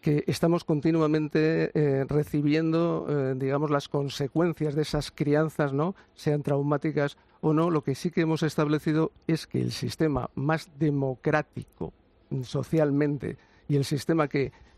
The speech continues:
genera mayor probabilidad de adaptación es el sistema familiar. Luego ya nos podemos poner a ver qué tipo de familias o de sistemas son. Si son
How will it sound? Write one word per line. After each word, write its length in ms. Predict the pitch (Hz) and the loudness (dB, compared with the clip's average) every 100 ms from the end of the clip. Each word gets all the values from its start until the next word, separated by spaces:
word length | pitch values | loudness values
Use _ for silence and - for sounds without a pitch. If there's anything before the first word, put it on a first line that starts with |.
| - | -4
genera 520 | 156 151 160 131 - - | 0 2 4 2 -2 -8
mayor 360 | - 151 156 156 | -2 2 2 2
probabilidad 580 | 151 151 143 143 143 143 | 2 2 2 2 2 4
de 60 | 143 | 2
adaptación 500 | 143 147 147 143 - _ | 0 -2 0 -2 -4 _
es 160 | 135 160 | -4 0
el 100 | 143 | -2
sistema 380 | 110 - 131 151 | -2 -2 -2 0
familiar. 600 | 151 127 131 156 139 - | 0 0 2 2 2 -4
Luego 240 | 113 170 | 0 2
ya 80 | 165 | 2
nos 160 | 180 160 | 0 -2
podemos 360 | 151 160 185 | 0 0 0
poner 360 | - 151 180 185 - _ _ | -2 -2 -2 -4 -10 _ _
a 140 | - 143 | -2 2
ver 260 | 170 180 | 2 2
qué 140 | - 160 | 0 -2
tipo 340 | - 175 185 | 0 0 2
de 80 | 165 | 2
familias 680 | - 147 147 160 160 160 160 | 2 0 2 2 2 2 0
o 120 | - | 0
de 100 | 143 | 0
sistemas 440 | 127 165 151 143 - | -2 -2 0 0 -2
son. 240 | 127 - - _ | -6 -6 -12 _
Si 140 | _ 143 | _ -4
son 260 | 156 156 | 0 0